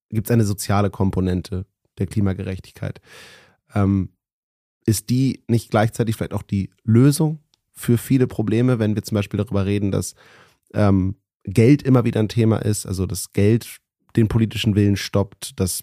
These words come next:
Vergleiche zwischen verschiedenen Bereichen, Sie haben das ja angesprochen, wie auch die bestimmten Präferenzen sind, was, welche Probleme gelöst werden müssen. Da ist Geld immer das große Thema. Also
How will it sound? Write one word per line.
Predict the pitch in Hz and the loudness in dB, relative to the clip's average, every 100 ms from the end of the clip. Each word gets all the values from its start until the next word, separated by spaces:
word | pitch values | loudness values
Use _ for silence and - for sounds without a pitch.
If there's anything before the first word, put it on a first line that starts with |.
| _ - | _ -8
Vergleiche | 101 101 101 117 - 107 | -6 -2 0 0 0 -6
zwischen | - 104 104 | -4 -6 -4
verschiedenen | 107 - 107 | -4 0 0
Bereichen, | 98 107 120 107 | 2 0 -2 0
Sie | |
haben | 101 | 0
das | 95 98 | -2 -2
ja | |
angesprochen, | 117 117 - 101 101 | -4 -4 -6 -6 -6
wie | 104 | -6
auch | 98 | -8
die | - 101 | -8 -10
bestimmten | 104 101 101 104 - 98 101 | -8 -8 -8 -8 -6 -6 -8
Präferenzen | - 104 101 110 131 - | -8 -4 0 2 2 -2
sind, | 110 107 101 - | -2 -2 -2 -6
was, | 98 95 | -8 -6
welche | 98 101 | -6 -8
Probleme | - 101 98 95 | -6 -4 -4 -4
gelöst | 95 101 120 | -4 -4 -4
werden | 117 - | -6 -4
müssen. | 104 - 107 - - - _ _ | -4 -6 -10 -10 -20 -20 _ _
Da | 90 | -4
ist | 90 - | -4 0
Geld | 101 131 | 2 2
immer | 117 110 | -2 -4
das | 104 | -6
große | - 104 110 | -4 -6 -4
Thema. | - 101 | -2 -2
Also | - 98 | -2 -2